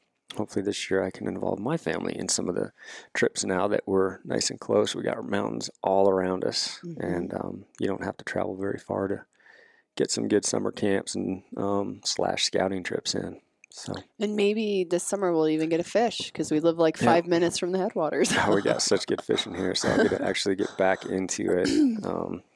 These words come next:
Speaker 1: and, um, looking forward to that. So, yeah, and our kids are at an age now where it's, that's what they wanna do. So, lots of
Speaker 2: Yeah.
Speaker 1: fishing and hiking and camping,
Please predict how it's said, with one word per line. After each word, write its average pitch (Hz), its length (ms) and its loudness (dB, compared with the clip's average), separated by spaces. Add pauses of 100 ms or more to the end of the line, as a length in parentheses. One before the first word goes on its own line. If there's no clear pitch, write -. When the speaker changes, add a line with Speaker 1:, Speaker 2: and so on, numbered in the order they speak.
(500)
Speaker 1:
and, 92 320 -6
um, 98 300 -8 (100)
looking 101 240 -8
forward 95 260 -2
to 92 60 -4
that. 92 380 -4
So, 87 340 -4 (560)
yeah, 110 140 4
and 95 80 2
our 92 80 0
kids 101 300 2
are 92 60 2
at 90 120 2
an 87 80 -4
age 87 240 -2
now 87 240 -2
where 87 360 -2 (140)
it's, - 400 -4 (760)
that's - 260 -2
what - 80 -10
they - 120 -4
wanna - 260 -6
do. 110 160 -2 (380)
So, - 300 -8 (880)
lots 233 220 4
of 190 60 4
Speaker 2:
Yeah. 190 60 2
Speaker 1:
fishing 196 260 0
and 92 100 -6
hiking 104 340 -2
and 104 160 -10 (160)
camping, - 380 -2